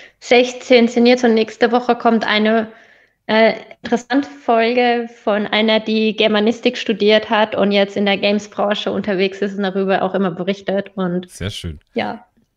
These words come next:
Speaker 2: Dann lass uns doch
Speaker 1: Und
Speaker 2: mal
Speaker 1: du warst ja auch
Speaker 2: festhalten.
Speaker 1: dabei.
Speaker 2: Ich war auch schon dabei, genau.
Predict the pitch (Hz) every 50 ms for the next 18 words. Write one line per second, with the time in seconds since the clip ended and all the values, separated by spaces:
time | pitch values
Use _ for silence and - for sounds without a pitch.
0 | _ _ _ _ _ - - 143 170 190 202 196 165 170 180 - 175 - - 165
1 | 196 196 196 185 208 226 220 - 254 269 - - 220 - 190 175 180 - - -
2 | _ _ _ _ _ _ _ _ _ _ - 117 - - 180 214 220 208 - -
3 | 123 104 98 85 95 92 90 107 135 156